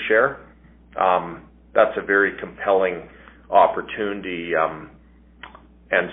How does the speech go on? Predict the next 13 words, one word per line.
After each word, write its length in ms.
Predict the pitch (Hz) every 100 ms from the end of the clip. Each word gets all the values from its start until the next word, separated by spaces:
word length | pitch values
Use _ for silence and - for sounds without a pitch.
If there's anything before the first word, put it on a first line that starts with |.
| -
so, 360 | 107 92 90 - -
you 80 | 117
know, 180 | 90 85
the 80 | 98
current 340 | - 117 92
market 420 | 92 101 - -
price 260 | - 92 87 -
is, 120 | 90 - - -
is 120 | 92 80 -
significantly 680 | 107 101 92 - 101 87 92
below 420 | 90 92 90 90
the, 280 | 90 87 85 82
um, 300 | 90 78